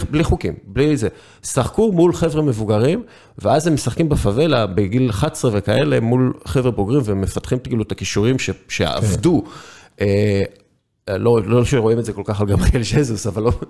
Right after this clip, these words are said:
Speaker 1: <laughs> לא משנה. אה, אה, מה, מה שאני אומר זה ש-, שצריך להיות איזושהי הפרדה בין האינטרס הכספי של הבעלים ל-, למחלקת הנוער, ואני לא יודע בדיוק איך עושים את זה.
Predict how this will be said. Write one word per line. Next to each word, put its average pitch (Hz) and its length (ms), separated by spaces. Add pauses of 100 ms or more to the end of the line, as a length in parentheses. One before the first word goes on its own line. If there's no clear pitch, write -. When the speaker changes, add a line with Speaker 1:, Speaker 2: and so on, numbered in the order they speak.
(100)
Speaker 1:
<laughs> 117 60
לא 120 80 (100)
משנה. 98 260 (420)
אה, 95 200 (840)
אה, 104 80 (160)
מה, 113 240
מה 156 120
שאני 180 240
אומר 170 220
זה 139 260
ש-, - 140 (340)
שצריך 123 580
להיות 147 240
איזושהי 120 360
הפרדה 113 840 (760)
בין 117 340
האינטרס 95 1120
הכספי - 600 (240)
של 98 380
הבעלים 90 1200 (460)
ל-, 98 140 (760)
למחלקת 98 540
הנוער, 135 560
ואני 107 280
לא 147 100
יודע 196 200
בדיוק 175 220
איך 156 100
עושים 151 260
את 135 100
זה. - 80